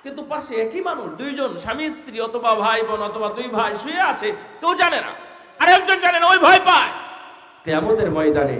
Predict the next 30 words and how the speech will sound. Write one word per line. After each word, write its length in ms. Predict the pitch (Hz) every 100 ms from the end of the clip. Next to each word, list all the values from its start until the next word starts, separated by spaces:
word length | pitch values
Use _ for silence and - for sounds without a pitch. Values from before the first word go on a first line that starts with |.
| -
এই 60 | 170
বিভৎস 520 | 185 190 339 349 - - 294 240 170
জাহান্নামের 580 | 220 277 277 254 233 208 -
চিৎকার, 500 | 240 - - 220 175 151 240
কর্কর 400 | 262 240 - 208 180
আওয়াজ, 420 | 294 330 269 196 - - - 220
এটা 120 | 214 208
শুধুমাত্র 360 | 247 233 208 190 185
অপরাধীদের 500 | 185 190 175 170 160 -
কানেই 260 | 135 127 117
ঢুকবে, 320 | - - - - -
আর 80 | 160 160
কারো 160 | 165 208
কানে 160 | 151 127 120
ঢুকবে 260 | 127 - -
না। 60 | - - _ _ _ _ 160
আপনি 140 | 160 175
যদি 120 | 160 160
অপরাধী 300 | 165 196 202 202
হন, 160 | 233 240 - - -
আপনি 140 | - 202
যদি 120 | 196 175
সুদখোর 360 | 226 220 190 175
হন, 120 | 170 156
ঘুষখোর 360 | 190 220 - 196
হন, 120 | 147 151 240
বেনামাজি 380 | 220 202 196 190
হন, 100 | 170 170
বেরোজাদার 500 | 311 320 285 240 226 170
হন 220 | 139